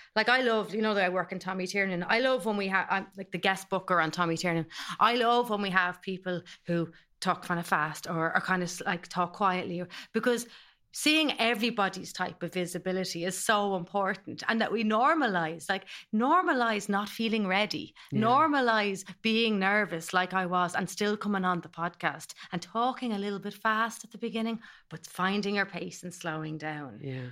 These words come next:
Speaker 1: So it's just about normalizing all parts of visibility,
Speaker 2: Yeah,
Speaker 1: really.
Speaker 2: yeah, yeah,
Speaker 1: Yeah.
Speaker 2: yeah.
Speaker 1: Mm.
Speaker 2: So for those listening who want to book in with you,
Speaker 1: Mm.
Speaker 2: how can they do that? Or how can they get in touch?
Speaker 1: Yeah, uh, so kate o'dwyer dot com, or you can find me on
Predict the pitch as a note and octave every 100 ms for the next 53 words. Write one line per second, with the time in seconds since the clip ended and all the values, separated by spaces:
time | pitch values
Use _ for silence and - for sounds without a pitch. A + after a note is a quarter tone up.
0 | A#2+ B3 B3 _ _ _ - - - -
1 | A#3+ - G3 - - F#3 F3 F#3 F#3 F3
2 | F3 E3+ - F#3 G3 F3+ D#3+ _ _ _
3 | _ - D#3+ - D3 D#3+ - D#3+ C#3 C3+
4 | C3 C3 B2+ B2+ - - C#3+ C#3 C#3+ _
5 | _ F3+ F3 E3 - _ _ - - -
6 | - D#3+ E3 F3+ F3+ F3+ F3+ D#3 C#3+ D3
7 | C#3+ C3+ - - C#3+ C#3 C3+ B2+ - -
8 | C3+ B2 B2+ - D3 E3+ - G#2+ B2 D#3
9 | G3 F3 D#3 D#3 D#3 C#3+ C3+ D#3+ D3 -
10 | - - _ - D#3 D#3+ - C#3 B2+ C3
11 | B2+ - B2+ - - _ _ _ _ -
12 | D#4 E4 A#3+ B3 A#3+ A3+ B3+ B3 B3+ D4+
13 | B3+ B3 G#3+ G3+ G3+ G3+ G3 F3+ D3+ F3+
14 | F3 F3+ E3 E3+ F#3 E3 E3+ E3 D3